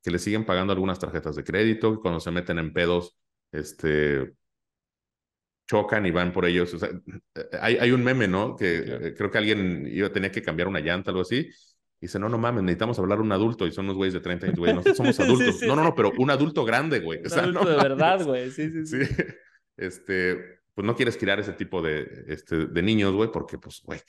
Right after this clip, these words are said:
Speaker 1: qué hueva. Al final, aparte es contraproducente también para uno, güey, ¿no? Vas a estar, este, solapando y aguantando o navegando este, a un pendejo. Hay, hay güeyes que de
Speaker 2: Pero, pero hay
Speaker 1: cincuenta
Speaker 2: que
Speaker 1: años que
Speaker 2: separar,
Speaker 1: nunca crecen.
Speaker 2: claro, pero hay que separar dos cosas. Una, porque una cosa es resolverles la vida y otra cosa es que, que no sepan enfrentar las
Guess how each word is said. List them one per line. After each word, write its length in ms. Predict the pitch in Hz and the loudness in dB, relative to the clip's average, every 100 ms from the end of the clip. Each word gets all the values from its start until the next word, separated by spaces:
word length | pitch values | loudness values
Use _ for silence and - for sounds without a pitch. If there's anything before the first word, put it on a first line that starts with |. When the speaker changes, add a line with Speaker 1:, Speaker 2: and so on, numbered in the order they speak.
| _ | _
Speaker 1:
qué 100 | - | -6
hueva. 280 | 73 101 85 | -2 0 -2
Al 120 | 69 | -4
final, 600 | 71 78 82 80 78 - - | -6 -2 0 0 -2 -4 -2
aparte 220 | 110 165 | 0 0
es 80 | - | 0
contraproducente 640 | 101 90 92 95 135 110 | 2 2 2 2 2 2
también 240 | 87 90 | 2 2
para 140 | 95 110 | 2 2
uno, 180 | 170 101 | 2 0
güey, 140 | 76 | 0
¿no? 80 | 92 | -2
Vas 140 | 87 | -6
a 20 | - | -6
estar, 280 | 92 90 - _ - | -6 -6 -10 _ -14
este, 260 | 67 - 76 | -14 -8 -8
solapando 520 | 73 76 73 82 85 | -2 -2 0 0 2
y 40 | |
aguantando 720 | 76 67 69 78 80 76 65 50 | 0 0 -2 -4 -2 -2 -2 -6
o 120 | 71 | -6
navegando 800 | 78 78 80 82 82 82 73 - _ _ _ _ _ | -2 0 0 0 0 -2 -4 -6 _ _ _ _ _
este, 380 | - - - 73 | -18 -18 -8 -4
a 60 | 71 | -2
un 100 | 76 | 0
pendejo. 320 | 107 123 87 | 0 0 -4
Hay, 100 | 92 - | -6 -2
hay 120 | 131 | 2
güeyes 220 | 160 147 | 4 4
que 60 | 113 | 4
de 60 | |
Speaker 2:
Pero, 120 | 87 92 | 2 2
pero 40 | |
hay 100 | 104 | 2
Speaker 1:
cincuenta 60 | 113 | 2
Speaker 2:
que 60 | |
Speaker 1:
años 60 | 113 | 0
que 60 | - | 2
Speaker 2:
separar, 240 | 92 131 | 2 2
Speaker 1:
nunca 80 | 95 | 0
crecen. 200 | 82 - | -2 0
Speaker 2:
claro, 340 | 127 110 95 | 0 0 -2
pero 100 | - | -2
hay 60 | 123 | -2
que 80 | 135 | -2
separar 320 | 139 127 127 | -2 2 2
dos 160 | 131 123 | 2 -2
cosas. 360 | 117 101 92 110 | -6 -6 -12 -10
Una, 220 | 127 80 | -8 -8
porque 320 | 101 110 110 | -10 -8 -4
una 200 | 120 135 | -2 -2
cosa 200 | 139 135 | -4 -4
es 60 | 139 | -4
resolverles 520 | 113 110 107 127 131 | -4 -2 -2 -2 -2
la 120 | 101 | -2
vida 240 | 98 104 120 | -2 -2 -2
y 60 | |
otra 200 | 110 101 | -4 -8
cosa 340 | 90 98 104 98 | -12 -12 -8 -6
es 340 | 98 104 - | -6 -10 -14
que, 420 | 104 98 95 85 - | -12 -10 -10 -12 -14
que 100 | 98 | -12
no 100 | 107 | -10
sepan 340 | 117 - 107 98 | -8 -8 -8 -8
enfrentar 640 | 104 101 98 98 104 101 | -8 -6 -8 -2 -4 -2
las 400 | 107 98 - - | -6 -6 -6 -18